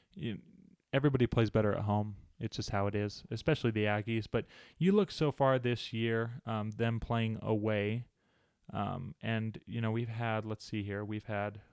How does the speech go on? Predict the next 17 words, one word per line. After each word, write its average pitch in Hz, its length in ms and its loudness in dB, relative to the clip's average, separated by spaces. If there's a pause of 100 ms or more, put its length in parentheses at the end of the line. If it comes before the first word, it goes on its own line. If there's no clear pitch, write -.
one, 123 720 -2 (1000)
two, 113 680 -4
three, 113 240 -4
four, 107 360 -2 (100)
five 123 400 2
away 120 300 2
games 123 460 -4 (140)
so 127 260 4
far. 123 380 0 (760)
Um, 101 420 -4
and, 113 260 -2
and 117 220 -4
two 185 300 2
out 147 160 0
of 135 60 -2
those 127 260 0
five 120 540 -2